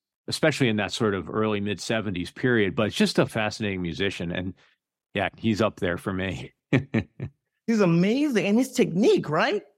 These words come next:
Speaker 2: His technique is just so clean. Like, he slices through chord changes. Like,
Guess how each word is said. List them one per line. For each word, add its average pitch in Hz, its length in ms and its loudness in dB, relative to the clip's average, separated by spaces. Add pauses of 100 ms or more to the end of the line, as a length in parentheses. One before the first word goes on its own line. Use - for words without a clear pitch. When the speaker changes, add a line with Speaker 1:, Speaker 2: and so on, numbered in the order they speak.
(380)
Speaker 2:
His 311 280 4
technique 254 680 2
is 220 220 0
just 180 280 -2
so 208 180 2
clean. 269 1080 0
Like, 185 300 -2 (500)
he 294 240 2
slices 262 920 -2
through 226 260 0
chord 233 280 4
changes. 214 520 4
Like, 190 180 0